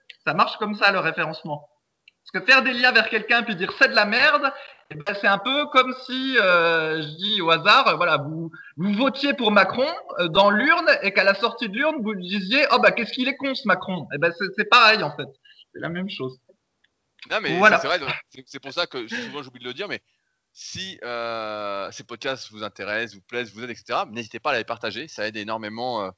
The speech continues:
Speaker 2: pour, euh, Fabrice l'a dit, le référencement, mais pour le développement,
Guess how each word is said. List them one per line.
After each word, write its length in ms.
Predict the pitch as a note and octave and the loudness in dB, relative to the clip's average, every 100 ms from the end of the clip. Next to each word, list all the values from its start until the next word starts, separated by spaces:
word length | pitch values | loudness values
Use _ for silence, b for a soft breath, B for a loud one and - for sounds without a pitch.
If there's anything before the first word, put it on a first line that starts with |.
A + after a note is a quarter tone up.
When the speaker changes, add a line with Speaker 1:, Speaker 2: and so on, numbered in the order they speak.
| _ | _
Speaker 2:
pour, 240 | G#2 F#2 | -8 -8
euh, 40 | F2 _ _ - | -8 _ _ -10
Fabrice 200 | G#2 A#2 | -8 -8
l'a 80 | G#2 | -6
dit, 80 | |
le 60 | G2+ | -4
référencement, 360 | G2 G#2 G#2 G3 | -4 -4 -4 -4
mais 60 | |
pour 120 | - G#2 | -4 -4
le 40 | |
développement, 640 | G2 C3 A#2+ - D3 D#3 | -2 -2 -4 -4 -6 -6